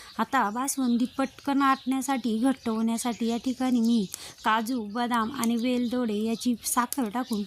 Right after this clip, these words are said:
पेस्ट केलेली आहे, म्हणजे एकदम पिठासारखी पावडर केली आणि ती या बासुंदीमध्ये, दुधामध्ये, उकळत्या दुधात टाकली. एकदम पटकन अशी घट्ट होती आणि चवीलाही पौष्टिक तर होतीच काजू बदाममुळे,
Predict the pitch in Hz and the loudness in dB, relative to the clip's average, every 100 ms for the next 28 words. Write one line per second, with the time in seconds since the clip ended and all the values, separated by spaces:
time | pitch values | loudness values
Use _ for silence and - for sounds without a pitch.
0 | - 247 - - 254 233 240 269 202 220 | 0 0 0 -2 0 0 2 2 0 -2
1 | - - - - 220 262 247 277 269 339 | -10 -20 -12 0 2 4 2 0 2 2
2 | 311 269 254 226 - 233 269 269 254 247 | 2 2 2 -2 -2 2 4 4 0 4
3 | 302 247 240 262 226 214 262 247 214 262 | 4 6 2 0 -2 2 2 4 4 2
4 | 254 254 226 233 240 269 233 196 277 247 | 2 2 2 2 2 0 0 0 2 2
5 | 233 233 226 233 - 233 240 233 262 214 | 2 0 0 0 0 0 0 -2 -2 -4
6 | - 262 - 214 202 - - - 254 247 | -4 -4 0 0 -2 -8 -16 -6 -2 0
7 | 302 285 311 - - 294 320 311 220 262 | 2 0 0 -4 2 4 4 4 4 2
8 | - 262 269 277 226 220 233 - 269 269 | 2 0 0 0 -2 -2 -2 0 2 2
9 | 269 269 277 220 - 294 294 - - 269 | 2 2 2 0 2 2 2 -4 -4 -2
10 | 247 285 262 233 - 233 226 226 240 240 | 0 2 0 0 2 0 2 -2 -2 -2
11 | 240 262 | 0 0